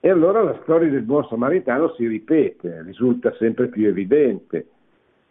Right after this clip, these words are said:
che l'incuranza sociale e politica fa di molti luoghi del mondo delle strade desolate,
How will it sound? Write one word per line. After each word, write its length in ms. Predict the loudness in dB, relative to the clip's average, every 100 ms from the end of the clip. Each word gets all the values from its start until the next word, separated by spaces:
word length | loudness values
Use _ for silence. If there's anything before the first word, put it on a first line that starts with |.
| _
che 140 | -8 -4
l'incuranza 720 | -4 -2 0 2 2 0 -2
sociale 480 | -2 -6 0 0 0
e 60 | -2
politica 580 | -2 -2 -2 0 -2
fa 140 | -2 -4
di 120 | -2
molti 340 | -2 -2 -2
luoghi 340 | 0 0 0 0
del 140 | 0
mondo 460 | 2 2 0 2 0
delle 260 | 0 -4 -2
strade 360 | -2 -2 -2
desolate, 760 | -4 -2 -2 -4 -4 -6 -10